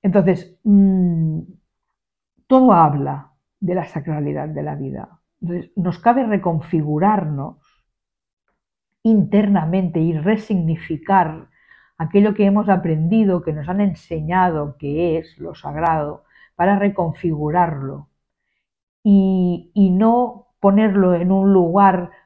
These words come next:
donde, eh, New Age,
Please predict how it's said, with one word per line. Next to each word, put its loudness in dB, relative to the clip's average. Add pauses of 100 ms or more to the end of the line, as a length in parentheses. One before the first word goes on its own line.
(140)
donde, -2 (600)
eh, -8 (1500)
New 6
Age, 0